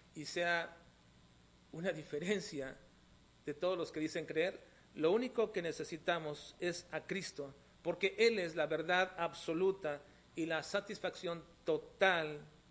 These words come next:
de nuestra vida, para nuestra vida en cada circunstancia. No hay hombre que pueda satisfacer tu vida, ni tu esposo puede satisfacer la vida de ti, hermana, ni tu esposa puede satisfacer la vida de ti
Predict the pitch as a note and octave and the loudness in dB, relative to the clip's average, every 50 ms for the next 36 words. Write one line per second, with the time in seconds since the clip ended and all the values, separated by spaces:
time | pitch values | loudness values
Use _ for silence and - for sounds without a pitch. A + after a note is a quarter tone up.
0 | - - - - - - - - - - - D3 D3 D3 E3+ F3+ - - G3 F#3 | -20 -20 -20 -20 -20 -20 -20 -20 -20 -14 -6 -6 -4 -4 -4 -4 -2 -2 -2 0
1 | E3+ D#3+ D#3 D3+ D3 C#3+ C#3 - - - - - - - D3 C#3+ D3 D3 E3 F3+ | 0 -2 -2 -2 -4 -6 -6 -12 -20 -20 -20 -16 -6 -2 -2 -2 -2 -2 -4 -6
2 | - - F#3 D#3 D#3 D3 C#3+ D3+ D3 D3 - - - - D#3 D3 C#3+ - - F3 | -4 -4 -4 -2 -2 -2 -2 -4 -6 -6 -10 -18 -14 -12 -12 -12 -10 -4 -2 0
3 | D#3+ D#3+ D#3 D#3 D#3 - - - - - - D#3 - - D3+ - - D3+ C#3 C3 | 0 0 -2 -6 -8 -10 -12 -14 -12 -10 -10 -10 -10 -10 -14 -12 -10 -10 -12 -10
4 | - - - - - - - _ - - - - - - _ - - - - - | -12 -16 -18 -18 -20 -20 -20 _ -20 -20 -20 -20 -20 -20 _ -20 -20 -20 -20 -20
5 | _ _ - - - _ _ _ - - D3+ D#3 E3 E3 D#3+ D3+ D#3+ - - - | _ _ -20 -20 -20 _ _ _ -14 -8 -6 -2 0 2 2 2 0 -4 -12 -12
6 | - - G#3+ A#3 A#3+ A3+ F3+ E3+ D#3 D3+ - - D3+ C#3+ - - F#3 F#3 G3 F3+ | 0 6 6 6 6 6 0 -2 -2 -2 -2 -4 -8 -6 -4 -2 -2 0 0 -2
7 | - D#3+ D3 - E3+ - - - D3 - - E3+ E3 D#3+ D#3+ - E3 D3+ D#3+ E3+ | -4 -6 -10 -10 -12 -14 -10 -10 -8 -6 -4 -4 -4 -4 -6 -8 -8 -6 -6 -6
8 | E3 D3 D3+ D3+ D3+ - - D#3 E3 E3+ G3+ B3+ B3+ - - A3+ F#3 - - - | -6 -4 -4 -6 -6 -8 -10 -12 -8 -4 -4 -4 -4 -2 -2 -4 -4 -4 -6 -6
9 | G#3 G#3 F3 - E3+ C#3+ - - E3+ E3+ E3+ - F3 D#3+ - D3+ - - C#3+ - | -4 -4 -4 -4 -6 -8 -6 -4 -6 -4 -4 -6 -8 -8 -8 -8 -8 -8 -8 -6
10 | - E3 E3+ D#3 D#3 D#3+ D#3 D#3+ D3+ D3 C#3+ - - E3+ D3+ D#3 D3+ D#3 D#3 D3+ | -8 -6 -6 -4 -4 -2 -2 -2 -2 -4 -6 -6 -6 -4 -4 -4 -4 -6 -8 -8
11 | D3+ D#3 D#3 D3+ D3 C#3 - - D#3 - - D#3 D#3 - D#3 D#3 - - D#3+ E3 | -8 -8 -8 -8 -8 -10 -8 -10 -10 -10 -6 -8 -8 -8 -8 -12 -10 -8 -8 -8
12 | - D#3+ D3+ - D3 - D#3 - - D#3+ D#3+ D#3 D3+ D3 D3+ D3+ C#3+ C#3 C#3 C#3+ | -8 -10 -10 -10 -10 -10 -10 -8 -8 -6 -6 -4 -4 -2 -2 -2 -2 -4 -6 -6
13 | - D3 D3 D3 | -8 -10 -10 -10